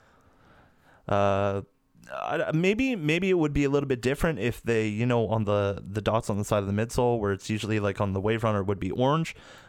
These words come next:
What if they tried a little something different there instead of just having, like, a, like, a gray that's there right now?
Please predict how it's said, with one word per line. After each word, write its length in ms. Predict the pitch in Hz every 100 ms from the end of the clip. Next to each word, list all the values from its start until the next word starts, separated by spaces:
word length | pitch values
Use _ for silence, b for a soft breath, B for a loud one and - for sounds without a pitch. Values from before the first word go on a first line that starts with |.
| B
What 200 | - 160
if 100 | 254
they 100 | 277
tried 220 | 269 262
a 40 | 254
little 200 | 240 233
something 260 | 233 208
different 300 | 170 190 202 120
there 120 | 104
instead 300 | 101 - 117
of 80 | 113
just 160 | 107
having, 320 | 117 110 113
like, 200 | 107 101
a, 340 | 110 104 107 107
like, 160 | 120 107
a 60 |
gray 480 | 95 104 107 113 104
that's 260 | 95 90 -
there 160 | 73
right 200 | - - -
now? 260 | 95 -